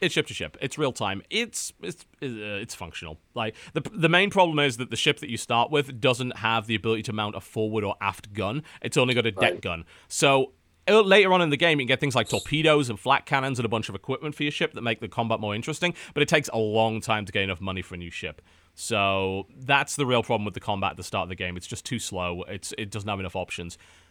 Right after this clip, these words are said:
Speaker 1: But if you can get past that, like, the narrative is so good. It's really cool, and I love exploring different islands. I would love it to have voice acting. Unfortunately, it does not. I mean, there's so much text in the game, I think that would be impossible,
Speaker 2: Mm-hmm.
Speaker 1: but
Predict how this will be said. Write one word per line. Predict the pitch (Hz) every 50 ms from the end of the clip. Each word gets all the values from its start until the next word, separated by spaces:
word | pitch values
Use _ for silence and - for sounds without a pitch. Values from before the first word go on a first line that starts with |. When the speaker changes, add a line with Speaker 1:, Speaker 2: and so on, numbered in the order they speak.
| _ _ _ _ _ _
Speaker 1:
But | - - - -
if | 175 180 170
you | 214
can | 233 226
get | 175 196 185 -
past | 156 170 151 - - -
that, | 120 113 120 143 - - _ _ _
like, | 139 123 123 123 120 120
the | 110 120
narrative | 117 113 113 110 120 127 139 - - 165 151 117
is | 117 101 92 95 92 90 _ - -
so | - - - - - - - - - - 190 160 143 117 101 101
good. | 80 85 82 82 82 85 82 85 - - _
It's | - 107 110 110 110 104 - - -
really | 147 131 131 135 143 147 147 139 131 117 110
cool, | - - 107 101 95 92 90 90 - - - - - -
and | 120 120
I | 120
love | 113 117 123 127 131 139 143 139 120 110 -
exploring | 110 - - - - 131 120 117 113 110 110
different | 107 101 98 - - 95 -
islands. | - 92 90 92 92 92 90 90 - - - - - _ _
I | - 123
would | 139 151
love | 151 175 170
it | 175 -
to | -
have | 131 110 92
voice | 107 113 123 120 -
acting. | - 92 82 - - 87 78 85
Unfortunately, | 90 87 - 120 110 - - 110 104 104
it | 95 87
does | 92 85 -
not. | 101 92 87 82 - _ -
I | 95 98
mean, | 104 110
there's | 101 104
so | - - 156 131
much | 110 98 - -
text | - 92 - - -
in | 95
the | 82
game, | 80 85 82 80
I | 82
think | 82 95
that | 82
would | 82 80
be | 85
impossible, | 82 82 - 92 87 85 - 92 90 87
Speaker 2:
Mm-hmm. | 85 -
Speaker 1:
but | 87 87 85